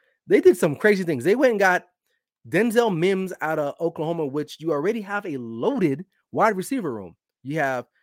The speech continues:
Jerry Jeudy, Tim Patrick, and Cortland Sutton. And I don't know what Cam Hamlin's doing. And maybe he's gonna replace him. I have no idea. And then you added another one, right? You didn't address your defensive end or, or ru-, uh,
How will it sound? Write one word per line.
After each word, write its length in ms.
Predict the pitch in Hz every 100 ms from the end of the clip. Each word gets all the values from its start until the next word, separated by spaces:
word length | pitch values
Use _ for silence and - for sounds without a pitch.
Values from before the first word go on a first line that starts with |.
| _
Jerry 280 | 113 202 214
Jeudy, 280 | 160 190 175
Tim 200 | - 196
Patrick, 380 | 190 165 180 160
and 100 | 143
Cortland 320 | 175 135 127
Sutton. 360 | 147 113 98 87 _ _ _ _ _ _ _ _ _ _ _ _ _ _ _
And 100 | 143
I 40 | 165
don't 80 |
know 100 | 180
what 160 | 156 147
Cam 180 | 175 139
Hamlin's 360 | 143 123 104
doing. 240 | 104 92 87 _ _ _ _ _ _ _ _
And 100 | 120
maybe 220 | 139 151 151
he's 140 | 156
gonna 160 | 143 131
replace 360 | 120 139 117
him. 120 | 101 -
I 80 | 131
have 160 | 127
no 140 | 123 117
idea. 320 | 110 104 90 _ _ 131
And 100 | 156
then 80 |
you 80 | 165
added 180 | 151 139
another 340 | 120 120 104
one, 140 | 85 82 _ _ _ _ 123
right? 180 | 120 - _ _
You 80 | 110
didn't 240 | 135 185 180
address 540 | 135 156 151 - - _ _ -
your 580 | 127 139 135 131 123 131
defensive 520 | 120 156 160 147 143 139
end 240 | 143 147 143
or, 180 | 117 110
or 160 | 120 101
ru-, 120 | 135
uh, 240 | - 110